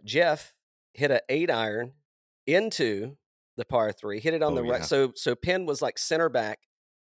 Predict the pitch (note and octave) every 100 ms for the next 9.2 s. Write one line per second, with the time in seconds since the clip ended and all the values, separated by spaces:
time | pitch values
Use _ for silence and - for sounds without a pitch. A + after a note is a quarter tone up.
0 | _ A2+ A2+ A2+ G#2 D#3+ - E3+ - _
1 | - B2+ A2+ B2+ C#3 - C3 D#3 D#3+ E3
2 | D#3 C#3 A#2 B2 D3 _ _ _ _ _
3 | _ _ - C#3 - D#3+ D3+ C#3+ - -
4 | - _ - C3 C3+ C#3 C3+ C3 C3 B2+
5 | B2 - B2+ B2+ A#2+ C3+ C3+ B2 - A2
6 | - B2 A2+ A2 G#2 A#2 C3 A#2+ B2+ A#2
7 | B2 A2+ G#2+ A#2+ - C3+ A#2+ C3 D#3 D#3+
8 | A2+ A2 A#2+ C3 C#3+ C#3+ D3 C3+ A#2+ C3+
9 | C3+